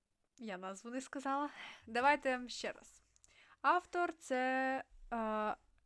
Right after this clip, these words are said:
Райзе Торіо, а сама книжка називається Херокура Зухніх Дазглюк.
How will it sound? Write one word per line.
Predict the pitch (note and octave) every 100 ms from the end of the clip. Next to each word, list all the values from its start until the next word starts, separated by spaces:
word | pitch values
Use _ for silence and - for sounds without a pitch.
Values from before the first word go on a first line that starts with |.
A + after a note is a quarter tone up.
| _ _ _ _ -
Райзе | B3+ B3+ B3 A#3 B3 B3 A#3 - - _ -
Торіо, | A3 A#3 D4 F4+ G4 G4+ _ _ - - _ _
а | B3 A#3+
сама | - A#3 A3+
книжка | A3+ B3 D4 - D#4
називається | D4 B3+ A3+ G3 G3 A3 B3+ - D4 C#4+
Херокура | - A#3 G#3+ - C4 D#4 C4+
Зухніх | G3+ B3 - A#3+ A#3+ G#3+
Дазглюк. | - A3 G#3 G3 - - -